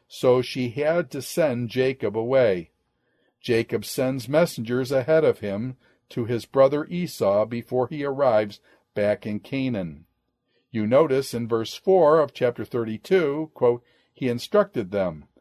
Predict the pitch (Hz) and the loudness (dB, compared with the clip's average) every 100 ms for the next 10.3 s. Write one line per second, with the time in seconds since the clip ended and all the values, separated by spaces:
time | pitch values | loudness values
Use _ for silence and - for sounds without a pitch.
0 | _ _ _ 110 107 117 - 131 - 117 | _ _ _ -4 0 2 0 -6 0 0
1 | 113 120 123 113 117 123 - - 160 117 | 0 -2 0 2 0 -6 -8 0 2 2
2 | 123 120 131 120 117 107 101 - 113 110 | -2 -6 -6 -4 -4 -2 -4 -6 -10 -10
3 | 147 139 - 110 85 73 - _ _ _ | -10 -12 0 0 2 -2 -12 _ _ _
4 | _ _ _ _ _ 117 117 113 - 202 | _ _ _ _ _ -2 0 0 2 4
5 | 190 - 190 196 196 110 - 110 117 165 | 2 0 2 2 2 -2 0 2 2 0
6 | - - 120 117 123 110 120 113 - - | -6 -10 -4 0 0 -2 -4 -8 -10 -6
7 | 185 165 123 131 127 139 165 151 95 87 | -4 -2 -2 -2 -2 0 0 0 -2 -8
8 | - _ _ 113 127 120 131 127 160 190 | -10 _ _ -4 -2 0 -2 -2 -4 -4
9 | 160 98 98 107 135 - 151 147 151 160 | -4 -2 0 0 -2 -4 -2 -2 2 2
10 | 131 90 | 4 2